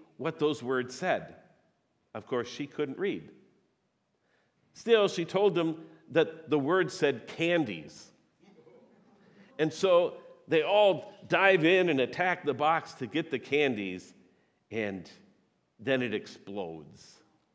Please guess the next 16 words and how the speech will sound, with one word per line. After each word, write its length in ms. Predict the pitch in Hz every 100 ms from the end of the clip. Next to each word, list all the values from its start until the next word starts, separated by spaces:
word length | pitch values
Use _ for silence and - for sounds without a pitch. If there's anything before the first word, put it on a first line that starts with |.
| _ _ _ _ _ _ -
And 360 | 110 117 110 - - - _ 143
everyone, 840 | 180 139 120 113 104 101 98 95 - -
including 460 | 113 - 160 160
Petunia, 580 | 143 139 - 107 80 80 - - _ -
is 160 | 120 107
injured. 420 | 110 80 78 - _ _ _ _ _ _ _ _ _ _ _ _ _ _ _ _ _ _ _ _ _ _ _ _ _ _ _ _ -
Petunia 380 | - 127 107
learned 240 | 101 98 90
a 40 |
lesson. 460 | 87 85 - 76 - _ _ _ _ _ _ _ _ _ _ _ _ _ _ _ _ _ _ _ _ - _ _ _ _ _ _
But 160 | 127 127
suddenly, 420 | 269 208 175 147
Petunia 480 | 147 135 165 160 143
spied 400 | - 120 123 113
the 60 |
book. 340 | 104 92 -